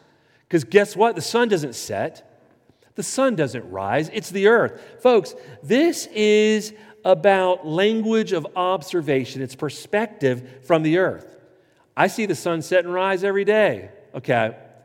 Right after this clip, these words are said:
truth told, I don't see it rise. I'm not a morning person. But I see it set. And I can tell you it's a language of observation. And that's what's happening in here.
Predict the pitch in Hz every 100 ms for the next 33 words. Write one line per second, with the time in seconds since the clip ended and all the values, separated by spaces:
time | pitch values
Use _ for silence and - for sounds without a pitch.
0 | _ _ - 156 147 147 135 123 127 127
1 | 131 123 117 107 98 92 - _ _ _
2 | _ _ _ _ _ _ _ _ 104 110
3 | 117 123 113 101 104 92 104 95 _ _
4 | _ _ - 139 190 - 339 277 311 320
5 | 294 240 - _ _ _ _ _ _ _
6 | _ _ _ _ 175 165 156 156 165 208
7 | 220 - 247 226 165 160 143 131 135 147
8 | 127 113 - 143 127 202 247 - 107 76
9 | - - 160 135 196 247 - - 226 247
10 | 220 175 143 127 113 87